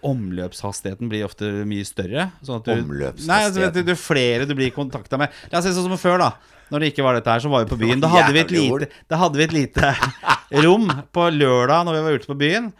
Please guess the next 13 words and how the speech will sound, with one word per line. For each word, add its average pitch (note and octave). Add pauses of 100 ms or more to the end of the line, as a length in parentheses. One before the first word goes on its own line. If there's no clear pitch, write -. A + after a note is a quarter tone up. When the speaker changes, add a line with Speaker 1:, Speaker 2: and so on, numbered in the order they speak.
(300)
Speaker 1:
og E3
da D#3+
kom D#3+
vi D#3
kanskje C3+
fra C#3
vorspielet B2
sånn B2+
i B2
elleve-tida G#2+
på A2+
byen, F3+ (140)
Speaker 2:
Ja. E2+